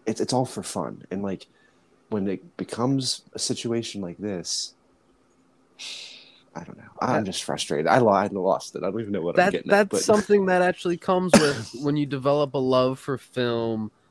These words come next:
Speaker 2: literature, just about any topic. You realize there's a lot of drama media you have to shift through. You kinda have to dig through to find out what you are really getting into.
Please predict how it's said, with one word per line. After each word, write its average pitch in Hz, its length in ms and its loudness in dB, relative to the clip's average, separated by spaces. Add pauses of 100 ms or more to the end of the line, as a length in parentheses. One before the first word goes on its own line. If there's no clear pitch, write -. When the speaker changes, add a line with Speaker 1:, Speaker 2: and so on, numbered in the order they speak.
(160)
Speaker 2:
literature, 123 680 -2
just 165 300 -6
about 160 320 -2
any 139 260 0
topic. 127 560 -4 (460)
You 139 220 -2
realize 170 640 2
there's 131 220 0
a 123 60 0
lot 117 300 0
of 131 140 -2
drama 113 440 0
media 123 380 2
you 110 240 0
have 110 180 -8
to 107 100 -12
shift - 640 -10
through. 110 500 -2 (540)
You - 80 -20
kinda 131 180 -2
have 120 100 -6
to 123 80 -6
dig 160 320 0
through 117 540 -2 (1080)
to 147 120 -8
find 170 340 0
out 156 160 2
what 147 180 0
you 139 140 0
are 123 120 0
really 131 260 0
getting 113 380 -4
into. 135 500 -6